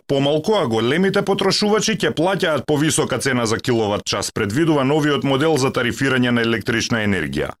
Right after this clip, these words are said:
Според пресметките на регулаторната комисија за енергетика, со новиот модел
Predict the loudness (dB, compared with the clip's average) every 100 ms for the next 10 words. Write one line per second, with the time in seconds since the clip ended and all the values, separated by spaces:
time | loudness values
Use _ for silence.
0 | _ -10 -10 -8 -6 -4 -6 -4 -6 -2
1 | -4 -2 -2 0 0 0 0 0 0 -2
2 | 0 -2 -2 0 0 0 0 0 0 0
3 | -2 -2 -2 -2 -2 0 0 0 0 0
4 | 2 2 2 2